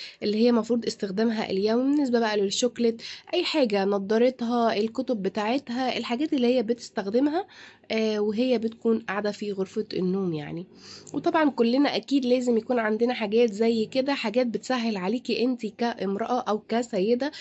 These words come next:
في قلب غرفة نومك. ممكن تبقي مثلًا خلصتي مع الولاد، شايفين هو ده اللي هي بتقوله، إن يكون الدنيا نظيفة والسرير نظيف وزي الفل، ولكن، آه،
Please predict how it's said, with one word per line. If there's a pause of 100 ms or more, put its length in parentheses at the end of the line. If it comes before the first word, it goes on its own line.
(220)
في
قلب
غرفة
نومك. (140)
ممكن
تبقي
مثلًا (260)
خلصتي
مع
الولاد،
شايفين
هو
ده
اللي (200)
هي
بتقوله، (380)
إن
يكون
الدنيا
نظيفة
والسرير (560)
نظيف
وزي
الفل،
ولكن، (1000)
آه،